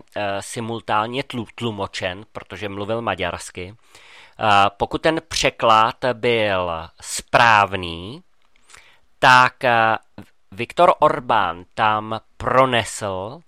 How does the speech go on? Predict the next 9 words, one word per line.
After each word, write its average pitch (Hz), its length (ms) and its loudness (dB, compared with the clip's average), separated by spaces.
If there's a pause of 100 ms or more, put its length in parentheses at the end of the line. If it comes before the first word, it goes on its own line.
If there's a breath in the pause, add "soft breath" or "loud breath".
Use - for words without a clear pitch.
(560)
že 110 680 2 (540)
ta 120 120 4
frakce, - 760 -2
kterou 127 420 -2
teď 170 220 -6
založili, 104 800 -2 (1400 soft breath)
tak 135 340 4 (180)
bude 117 840 -2 (600)
do 107 380 0